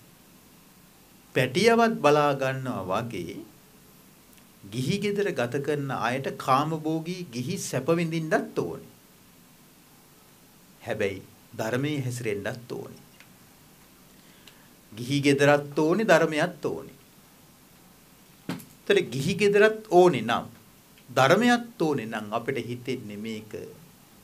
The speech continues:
ආකාර දෙකක් කියලාද, ආකාර එකක් කියලාද? අපිට ගිහි ගෙදරත් ඕනේ, ධර්මයේ හැසිරෙන්නත් ඕනේ. තව විදිහකින් කිව්වොත්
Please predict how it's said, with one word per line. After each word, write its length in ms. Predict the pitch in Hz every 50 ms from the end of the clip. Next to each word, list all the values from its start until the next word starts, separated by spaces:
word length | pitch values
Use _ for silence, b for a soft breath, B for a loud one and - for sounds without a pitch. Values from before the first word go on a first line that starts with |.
| - - - - - _ _ - - - - - - - - - _ _ - - - - -
ආකාර 440 | 113 127 123 123 - 143 135 131 131 -
දෙකක් 240 | 107 101 117 117 123 143 151 147 - -
කියලාද, 420 | - 180 180 180 190 202 202 233
ආකාර 380 | 220 196 190 185 - 202 196 185
එකක් 160 | 165 175 233 233 226 -
කියලාද? 400 | - 120 90 82 80 82 - - - - - - - - - - - - - - - - - - - - - - - - - - - _ - - - - - - - - - _ _ - - -
අපිට 300 | - 113 113 131 - 104 98 -
ගිහි 260 | - 101 95 - 120 117
ගෙදරත් 600 | 117 120 120 120 151 131 143 143 147 143 - -
ඕනේ, 380 | 175 175 175 180 180 226 - - - - - - - - - - - - - - - _ - - -
ධර්මයේ 460 | 131 117 120 123 147 170 208 214 196
හැසිරෙන්නත් 720 | 175 160 139 - 143 127 120 117 127 175 180 - - - 110
ඕනේ. 360 | 104 - - 101 - - - - -
තව 180 | - 131 147 190
විදිහකින් 420 | 202 202 - 160 - - 127 117
කිව්වොත් 640 | 110 - 113 110 104 104 127 196 220 - - - -